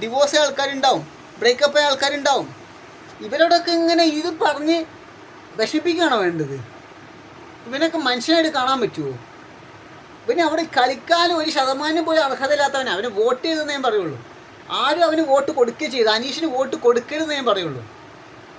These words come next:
അവൻ അടുത്ത എലിമിനേഷൻ റൗണ്ടിൽ ഇറക്കി വിടണം എന്ന് എനിക്ക് പറയാനുള്ളത്.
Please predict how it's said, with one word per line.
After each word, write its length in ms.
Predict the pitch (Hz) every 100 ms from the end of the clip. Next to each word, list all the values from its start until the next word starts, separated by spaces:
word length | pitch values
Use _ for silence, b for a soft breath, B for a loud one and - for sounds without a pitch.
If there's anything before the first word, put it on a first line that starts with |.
| - 185
അവൻ 220 | 240 302 311
അടുത്ത 340 | 262 254 - 349 330 - - - - - 233
എലിമിനേഷൻ 500 | 262 294 311 302 311
റൗണ്ടിൽ 280 | 294 277 285 277
ഇറക്കി 260 | 240 - 285
വിടണം 280 | 262 240 170 - 202
എന്ന് 140 | 247 247
എനിക്ക് 200 | 240 311
പറയാനുള്ളത്. 440 | 254 220 202 151